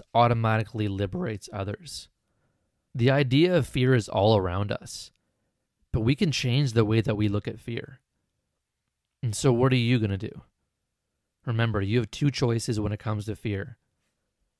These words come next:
Forget everything and run, or face everything and rise. The choice is yours. And remember, it's a process. It may take time to learn how to attack fear.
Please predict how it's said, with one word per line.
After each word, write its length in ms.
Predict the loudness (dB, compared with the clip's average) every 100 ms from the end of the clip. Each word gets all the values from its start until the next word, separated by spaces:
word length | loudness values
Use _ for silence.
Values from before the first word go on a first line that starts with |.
| _ -20
Forget 500 | -8 -4 -2 -2 -2
everything 480 | -2 -2 -2 -2 -2
and 160 | 0
run, 380 | 0 0 -4 -10 -18 _ _ _ _ _ _ _ _ _ _
or 120 | -4
face 460 | -4 -2 0 0 -2
everything 520 | -6 -6 -6 -6 -6 -6
and 120 | -4
rise. 580 | -2 -4 -8 -16 -20 -20 _ _ _ _ _ _ _ _ -12
The 120 | -10
choice 340 | -2 0 0 -2
is 140 | -4
yours. 560 | -2 -4 -6 -14 -20 _ _ _ _ _ _ _ _ -8
And 120 | -2
remember, 500 | 0 2 0 -4 -10 _ _ _ _ _ _
it's 140 | -8 -6
a 40 |
process. 800 | -4 -4 -4 -6 -12 -18 -20 -20 _ _ _ _ _
It 100 | -8
may 220 | -4 -4
take 280 | -4 -6 -6
time 280 | -6 -6 -4
to 80 | -4
learn 260 | -4 -4
how 140 | -4 -4
to 100 | -6
attack 380 | -6 -6 -6 -6
fear. 400 | -8 -6 -6